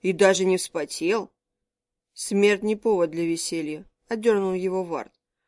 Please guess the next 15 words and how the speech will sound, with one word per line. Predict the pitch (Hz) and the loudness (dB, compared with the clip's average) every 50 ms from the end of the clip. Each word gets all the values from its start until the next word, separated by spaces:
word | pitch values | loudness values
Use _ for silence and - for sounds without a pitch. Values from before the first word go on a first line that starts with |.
| _ _ | _ _
Он | - 214 220 233 | -2 2 4 4
обернулся | 226 214 233 226 233 233 247 262 247 - - 254 | 6 6 6 4 6 4 2 0 0 0 -2 -2
к | 226 208 | -4 -2
Гамалю. | 208 226 208 202 180 160 123 90 80 - 208 _ _ _ _ _ _ _ _ _ _ _ _ _ _ _ - | -4 -4 -2 -2 -4 -6 -8 -10 -12 -14 -16 _ _ _ _ _ _ _ _ _ _ _ _ _ _ _ 0
«Вы | 185 220 220 | 2 2 2
собираетесь | - 247 208 190 208 233 269 311 359 - 220 208 - | 2 2 2 4 6 6 4 4 2 0 -4 -4 -2
вытащить | 214 208 - 190 - - - 180 | -2 -2 -2 -2 -4 -4 -6 -8
тело | - - 202 190 190 | -2 -2 0 2 2
лорда | 185 185 190 190 180 175 | 2 2 2 2 2 0
Йора | 190 190 175 190 180 175 165 170 160 - _ | -2 0 2 2 2 2 2 -2 -4 -8 _
и | - 196 | -10 -6
похоронить, | - 196 190 - 202 196 202 202 214 202 - | -6 -6 -4 -2 0 0 2 2 0 0 -2
как | - 196 - | -4 -6 -4
подобает?» | - 196 180 190 185 180 220 277 311 240 185 - _ _ _ _ _ _ _ _ _ _ _ _ _ | -4 -2 0 0 0 0 0 0 0 -2 -4 -8 _ _ _ _ _ _ _ _ _ _ _ _ _
«Разумеется», | 175 175 165 160 170 165 160 160 156 156 175 190 190 - - 247 | -6 -6 -4 -4 -6 -6 -6 -6 -6 -6 -6 -6 -8 -10 -12 -14